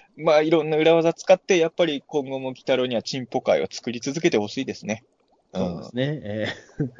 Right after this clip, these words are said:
Speaker 1: あと、あの、あの、五期の時のあの映画の同時上映で、ほら、五代鬼太郎あったじゃないですか。
Speaker 2: はい。
Speaker 1: あの、歴代チンポが集合してる映画とかもね、作って。
Speaker 2: <laughs> いいな、やっぱり、チンポスペシャルボックスはやっぱ出してほしいですね、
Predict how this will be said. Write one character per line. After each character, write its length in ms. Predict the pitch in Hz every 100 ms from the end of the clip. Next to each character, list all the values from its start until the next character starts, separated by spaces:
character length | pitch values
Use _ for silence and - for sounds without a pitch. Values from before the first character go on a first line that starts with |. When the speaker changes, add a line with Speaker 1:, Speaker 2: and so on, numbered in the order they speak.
| -
Speaker 1:
あ 80 | 139
と、 100 | 170
あ 60 | 170
の、 180 | 190 - _
あ 60 | 165
の、 100 | 151
五 140 | 240
期 120 | 254
の 140 | 220 147
時 220 | 143 120
の 80 | 107
あ 40 |
の 80 | 104
映 140 | 113
画 80 | 117
の 140 | 117 117
同 180 | 143
時 100 | 143
上 180 | 143 151
映 40 | 113
で、 80 |
ほ 100 | 101
ら、 120 | 98 98
五 160 | 131
代 140 | 190 190
鬼 80 |
太 220 | - - 170
郎 140 | 107
あ 60 | 98
っ 20 |
た 160 | -
じ 80 | 90
ゃ 40 | 78
な 80 |
い 0 | -
で 60 |
す 60 | _
か。 180 | - -
Speaker 2:
は 180 | 120 101
い。 120 | 87 - -
Speaker 1:
あ 60 | 113
の、 100 | 104
歴 260 | 135 - 233
代 220 | 240 226
チ 160 | 262
ン 80 | 226
ポ 180 | - 120
が 160 | 101 92
集 240 | - 131
合 160 | 127 120
し 80 |
て 140 | - 120
る 220 | 117 107
映 180 | 113 113
画 140 | 117
と 100 | 117
か 100 | -
も 80 | - -
ね、 180 | 107 _ _ _ _
作 160 | - -
っ 40 |
て。 180 | 185 143 135
Speaker 2:
<laughs> 20 | - _ - 480 - - - _ _ _ _ _ - _ - -
い 80 | 110
い 40 |
な、 80 | 101
や 100 | 107
っ 20 |
ぱ 120 | -
り、 120 | 110 104 -
チ 100 | 190
ン 60 |
ポ 100 | 202
ス 80 | -
ペ 80 | 185
シ 40 |
ャ 40 | 214
ル 60 |
ボ 80 | 202
ッ 40 | -
ク 80 |
ス 100 | -
は 40 | 107
や 60 |
っ 20 | 104
ぱ 80 |
出 160 | 107 165
し 40 |
て 60 | 139
ほ 80 | 117
し 80 | 113
い 20 |
で 80 | 87
す 80 | 92
ね、 200 | 101